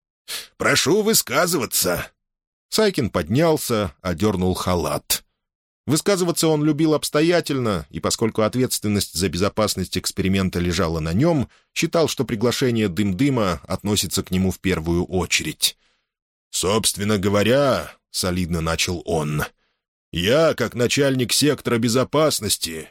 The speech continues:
мог высказаться сразу же после окончания опыта. Какие задачи ставил перед машиной наш сектор?» Сайкин всегда говорил о машине так, словно она была живым и разумным существом.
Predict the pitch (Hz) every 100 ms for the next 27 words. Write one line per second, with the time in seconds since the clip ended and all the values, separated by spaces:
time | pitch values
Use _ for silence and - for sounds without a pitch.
0 | - 107 117 117 143 - 117 110 131 117
1 | 135 147 127 120 113 117 123 123 120 110
2 | 120 123 113 113 - 131 104 82 82 80
3 | - _ _ _ _ _ _ 104 - 147
4 | 170 196 160 214 - 120 - 147 123 117
5 | 117 107 113 113 - 170 95 85 123 -
6 | - 139 110 - - - - _ _ _
7 | - 208 190 170 156 - 143 131 87 85
8 | 85 85 85 98 90 - 123 - 95 87
9 | 85 85 80 87 78 85 87 110 95 87
10 | 85 78 87 82 85 - 101 107 - 78
11 | 80 76 73